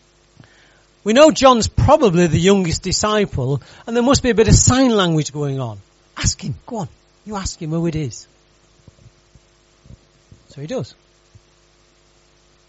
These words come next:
Leaning back against Jesus, he asked him, "Lord, who is it? Who's actually going to betray you?"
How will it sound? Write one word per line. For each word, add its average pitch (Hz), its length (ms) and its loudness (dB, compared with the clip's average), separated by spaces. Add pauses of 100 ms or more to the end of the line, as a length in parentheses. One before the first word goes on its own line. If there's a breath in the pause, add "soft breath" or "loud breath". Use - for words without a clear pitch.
(2000 soft breath)
Leaning 226 300 0
back 233 180 4
against 233 420 -2
Jesus, 147 440 -6
he 147 80 -6
asked 151 280 -6
him, 135 220 -8 (320)
"Lord, 147 840 0 (640)
who 185 120 0
is 139 140 -2
it? 107 160 -12 (1200)
Who's 226 300 -4
actually 180 460 -6
going 147 400 -4
to - 80 -12
betray 131 480 -8
you?" 107 240 -8